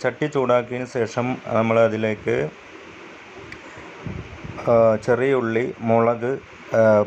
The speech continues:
പ-, മാങ്ങ രണ്ട് കഷ്ണം അരിഞ്ഞത്, ത-, തക്കാളി, ആ, കറിവേപ്പിലിൻ്റെ ഇല,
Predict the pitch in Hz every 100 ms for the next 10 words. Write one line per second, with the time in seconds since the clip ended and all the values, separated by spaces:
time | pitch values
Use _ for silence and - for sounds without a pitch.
0 | - 110 - - - - 113 117 120 127
1 | 127 120 113 113 - 117 110 101 104 107
2 | 139 - - 110 - 107 107 110 156 -
3 | - - - - - 104 104 104 104 110
4 | 113 117 117 117 117 113 107 113